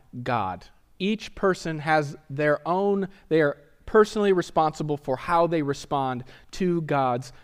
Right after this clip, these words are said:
message. And so that's the theme. We're responsible to proclaim and promote, but the response that people give to us as we preach and proclaim and promote the gospel,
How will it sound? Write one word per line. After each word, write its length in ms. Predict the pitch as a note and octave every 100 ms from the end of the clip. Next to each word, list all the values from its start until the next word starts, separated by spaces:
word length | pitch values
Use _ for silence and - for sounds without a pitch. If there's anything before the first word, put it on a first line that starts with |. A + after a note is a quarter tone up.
| -
message. 540 | C3 B2 - F2 - D#3
And 160 | D#3+
so 240 | - F3 - - F#3
that's 280 | G3+ A3+
the 120 | - A3
theme. 400 | - E3 B2 A2 - -
We're 160 | G#3
responsible 640 | A#3+ A#3 A#3 A#3 A#3 G#3+ G#3
to 100 | D#3
proclaim 600 | D3+ - A3+ A#3+ B3+ A#3+
and 160 | F#3 F3
promote, 580 | D#3+ D3+ F#3+ C4+ - - - -
but 120 | E3+
the 80 | E3+
response 560 | D#3 - G#3 A3 A#3+ -
that 180 | F#3+ -
people 260 | G#3+ F#3+
give 320 | F3+ G#3+ G3 -
to 260 | A#3+ B3+
us 320 | G#3 B3+ - E3+
as 100 | D#3
we 120 | D3
preach 400 | - B3 A#3+ -
and 100 | E3
proclaim 440 | D#3+ - G#3+ A3
and 100 | F#3+
promote 320 | - F3 G3 G3
the 60 |
gospel, 520 | F3 E3+ F#3 - G3+